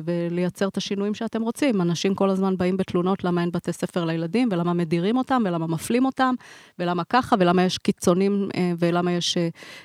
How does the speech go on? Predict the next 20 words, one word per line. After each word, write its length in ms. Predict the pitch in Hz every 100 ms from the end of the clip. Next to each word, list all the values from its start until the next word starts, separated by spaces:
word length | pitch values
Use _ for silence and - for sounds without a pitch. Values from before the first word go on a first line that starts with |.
| -
אה, 80 | 175 -
כל 120 | 190
מיני 300 | 190 185 180
חומרות 460 | - 190 185 226
חדשות. 520 | - 240 240 - 262 - - - - - - - _ _ 196
אבל 180 | 208
ב-, 260 | 202 196 190
ברגע 300 | 202 226 254
האמת 320 | 240 202 170
הם 80 | 196
מצביעים 580 | 202 - 208 185 185 190
ל-, 100 | 185 185 180 180 180 -
ל-, 420 | 190 190 185 190
למי 180 | 196 214
שמשמר 720 | - 240 233 233 220 262 269
את 100 | 233
הדבר 380 | 185 175 160 156
הזה, 360 | 151 160 160 160
אז, 240 | 156 160
אה, 320 | 170 165 170